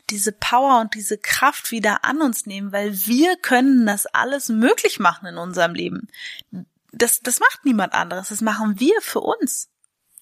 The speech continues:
Und das ist für mich eben immer wieder ein ganz, ganz toller Schritt zu starten, wirklich nochmal zu gucken, okay, was ist es, was ich will?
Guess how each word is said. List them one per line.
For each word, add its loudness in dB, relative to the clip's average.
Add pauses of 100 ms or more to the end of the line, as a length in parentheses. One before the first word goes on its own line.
(680)
Und 2
das 2
ist 0
für -2
mich 4
eben 0
immer 4
wieder 0 (880)
ein -4
ganz, 0
ganz 2
toller 2
Schritt -2
zu 0
starten, 0
wirklich -12
nochmal -4
zu 0
gucken, -6
okay, -6
was -2
ist -2
es, -6
was -4
ich -8
will? -8